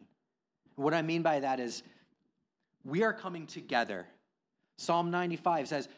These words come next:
"Let us come." It is a corporate event. It is not for me to do. It's not for Rob to do. It is all together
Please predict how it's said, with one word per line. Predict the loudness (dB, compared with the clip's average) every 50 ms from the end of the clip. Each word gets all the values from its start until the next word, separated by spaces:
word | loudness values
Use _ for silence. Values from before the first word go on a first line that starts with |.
| _ _
"Let | -10 -8 -8 -8 -8 -12 -20 -18 -10
us | -6 -6 -6 -6 -8 -12 -14 -16 -16 _
come." | -6 -2 0 2 2 0 -2 -8 -16 -20 _ -20 _ _ _ _ _ -20 _ _ _ _ _ _ -4
It | -4 -2
is | 2 2
a | 2 0
corporate | 0 -6 -12 -8 -2 2 2 2 2 0 -4 -6 -6 -6 -8 -10
event. | -14 -14 -12 -10 -8 -8 -8 -8 -12 -16 -16 -16 -18 _ _ _ _ _ _ _ _ _ _ _ _ _
It | -10 -10
is | -8 -6 -6 -6
not | -4 -2 -2 0 0 0 -2 -4 -10 -18 -18 -20 _ _ -4
for | -2 -2 0
me | -2 -2 0 2 4 4 6 6 4 2
to | 2 2 0
do. | 2 6 6 6 6 6 2 -2 -6 -14 -20 -20
It's | -10 0 2
not | 2 2 2 -4
for | -10 -10
Rob | -8 -8 -6 -6 -4 -4 -4 -4 -6 -8
to | -12 -8
do. | -4 -4 -4 -2 -4 -6 -8 -10 -16 -20 _ _ _ _ _ _ _ _ _ -6
It | 0 0
is | 0 0 0 -6 -12 -14 -10 -8
all | -6 -4 -2 -4 -4 -4 -6
together | -6 -6 -8 -6 -4 -2 -4 -4 -4 -6 -10 -12 -12